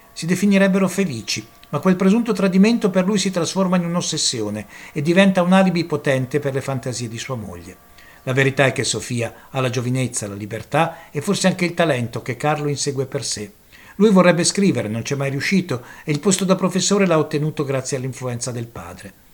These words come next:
La porta dell'ambizione, invece, Margherita l'ha chiusa, scambiando la camera, la carriera di architetto con la stabilità di un'agenzia immobiliare. Per lei tutto si complica una mattina qualunque, durante una seduta di fisioterapia.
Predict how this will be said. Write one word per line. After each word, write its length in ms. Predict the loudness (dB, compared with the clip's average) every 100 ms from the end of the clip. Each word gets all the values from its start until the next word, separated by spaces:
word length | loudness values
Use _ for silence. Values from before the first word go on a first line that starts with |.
| -20 -20 -20 -14 -8
La 100 | 0
porta 320 | 2 4 2
dell'ambizione, 720 | 2 2 -2 -2 0 2 0
invece, 380 | 0 -2 -2 -4
Margherita 520 | -4 -4 -4 -4 -4
l'ha 140 | -4
chiusa, 540 | 0 2 4 2 0 -6
scambiando 580 | -8 -2 0 2 2 2
la 120 | 0
camera, 340 | 0 0 0 0
la 120 | -2
carriera 380 | 0 0 2 2
di 100 | 2
architetto 520 | -2 -2 -2 0 0
con 140 | -4 -6
la 60 |
stabilità 600 | -6 -8 -8 -8 -8 -8 -10 -18 -8
di 80 | -4
un'agenzia 540 | -2 -2 -4 -4 -4
immobiliare. 760 | -4 -4 -6 -8 -10 -14 -20 -20 -20 -20 -20 -20 -10
Per 160 | 0 4
lei 320 | 8 8 6 -2 -12
tutto 260 | -6 0 2
si 140 | 2
complica 400 | 4 4 4 4
una 140 | 6 6
mattina 400 | 6 4 4 6
qualunque, 520 | 4 2 0 -4 -4
durante 340 | 0 0 0
una 120 | -2 -2
seduta 380 | -2 -4 -2
di 80 | -4
fisioterapia. 920 | -2 -4 -2 -2 -4 -4 -8 -10 -10